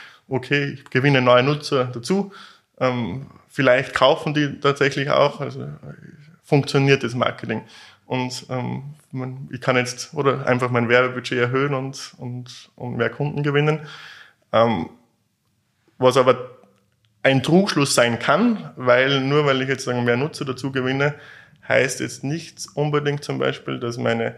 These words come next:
aktiven Nutzer mehr werden, und die könnten sie tatsächlich reduzieren, also meine totale Anzahl an Nutzern werden mehr, aber der, der, die Kennzahl sozusagen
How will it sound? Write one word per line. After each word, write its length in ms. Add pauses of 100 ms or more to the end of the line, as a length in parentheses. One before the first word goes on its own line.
(400)
aktiven 600
Nutzer 320
mehr 280
werden, 300
und 80
die 80
könnten 360
sie 100
tatsächlich 520
reduzieren, 480
also 220
meine 180 (140)
totale 480
Anzahl 260
an 80
Nutzern 360
werden 260
mehr, 300 (500)
aber 460 (180)
der, 460
der, 160 (760)
die 60
Kennzahl 560
sozusagen 540